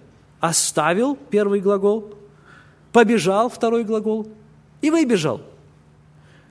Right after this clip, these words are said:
Дорогие друзья, если бы вам сказали о ком-то, что этот человек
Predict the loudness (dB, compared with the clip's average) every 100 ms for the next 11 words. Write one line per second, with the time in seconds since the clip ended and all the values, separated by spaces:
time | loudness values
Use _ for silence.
0 | _ -20 _ _ _ _ -20 _ -2 0
1 | 2 0 0 0 0 -2 -2 -2 0 0
2 | -2 -2 -2 0 0 0 0 2 0 0
3 | -2 0 0 -2 -4 -2 0 0 -4